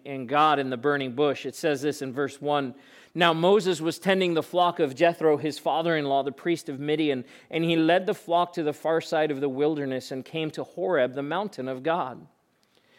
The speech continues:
There the angel of the Lord appeared in flame,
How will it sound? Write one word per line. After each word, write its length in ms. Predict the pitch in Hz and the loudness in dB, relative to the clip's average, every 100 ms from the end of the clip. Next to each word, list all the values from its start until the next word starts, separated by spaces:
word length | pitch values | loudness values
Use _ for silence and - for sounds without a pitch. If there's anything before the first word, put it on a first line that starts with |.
| _ _ - | _ _ -6
There 280 | 151 208 214 | 4 6 6
the 180 | 180 170 | 2 0
angel 480 | 190 233 262 262 247 | 2 2 2 2 2
of 120 | 226 | 2
the 120 | 196 | 4
Lord 360 | 202 214 220 185 | 4 4 4 2
appeared 520 | 165 - 202 226 226 - | 0 0 2 2 0 -8
in 200 | - 202 | -4 -2
flame, 640 | 202 - 202 190 143 127 | -2 -2 0 0 0 -4